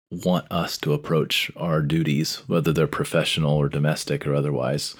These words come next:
That, that first portion of the phrase, "to sanctify your work," really has to do with giving every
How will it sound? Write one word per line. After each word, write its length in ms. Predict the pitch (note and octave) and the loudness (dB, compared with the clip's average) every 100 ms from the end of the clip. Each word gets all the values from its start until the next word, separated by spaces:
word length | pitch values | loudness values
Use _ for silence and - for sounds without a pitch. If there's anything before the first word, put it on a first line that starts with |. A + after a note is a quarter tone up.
| - - - - _ | -18 -18 -18 -20 _
That, 440 | G2+ C#2 D2 C#2+ - _ | -6 2 4 2 -2 _
that 280 | - D#2+ - | -2 -2 -2
first 360 | - F2 F2 - | -4 0 0 -4
portion 400 | - E2+ - E2+ | 0 0 2 0
of 80 | D#2 | 0
the 60 | D2+ | -2
phrase, 540 | - D2+ D2+ D#2 - - - - - - | 0 4 4 4 -2 -10 -16 -14 -16 -6
"to 80 | F2 | -4
sanctify 640 | - E2 E2+ - E2+ E2+ | 0 2 2 0 2 6
your 160 | E2+ D#2 | 6 6
work," 400 | D2 D#2 F2+ - - - - - - | 6 4 4 -4 -14 -12 -12 -8 4
really 280 | G#2 A#2+ | 6 8
has 260 | A2 G#2 F#2 | 8 6 4
to 120 | - | 2
do 260 | E2+ F2 F2+ | 4 6 6
with 320 | E2+ D#2+ - - - - A2+ | 6 4 0 -16 -18 -10 -2
giving 440 | G2 G2 G2 F2+ - | 4 6 6 6 4
every 580 | F#2 G#2 F#2+ F#2 F2 | 0 4 6 6 2